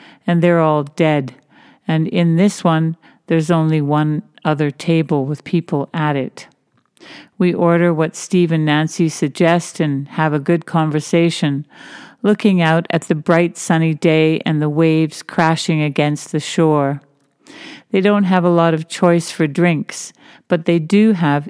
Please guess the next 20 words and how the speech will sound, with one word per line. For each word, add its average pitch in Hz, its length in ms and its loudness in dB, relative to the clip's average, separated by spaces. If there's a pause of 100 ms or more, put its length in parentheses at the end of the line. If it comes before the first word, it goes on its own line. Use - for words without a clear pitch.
(100)
Inca 175 500 -2 (100)
Kola, 147 560 0 (460)
which 190 240 -2
is 180 240 2
the 170 120 0
South 185 440 0
American 170 680 2
yellow 160 440 2
soda 170 420 0
pop 156 460 -2
equivalent 160 880 -2
of 156 200 -4
Coca-Cola. 165 1200 -4 (1160)
Inca 208 400 2
Kola 160 560 0
is 170 160 -2
pretty 220 440 0
loaded 156 540 2
with 151 180 -2
sugar, 156 560 -2